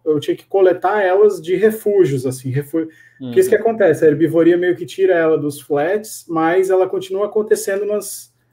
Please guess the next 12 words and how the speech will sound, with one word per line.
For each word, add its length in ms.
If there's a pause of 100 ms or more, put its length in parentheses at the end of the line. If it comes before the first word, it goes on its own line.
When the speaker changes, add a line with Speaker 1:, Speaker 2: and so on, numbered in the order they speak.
(520)
Speaker 1:
nas 680
frestinhas 560
que 60
os 100
peixes 340
não 160
acessam, 680
ou, 260
tipo, 440 (180)
tão 120
muito 240
cobertas. 720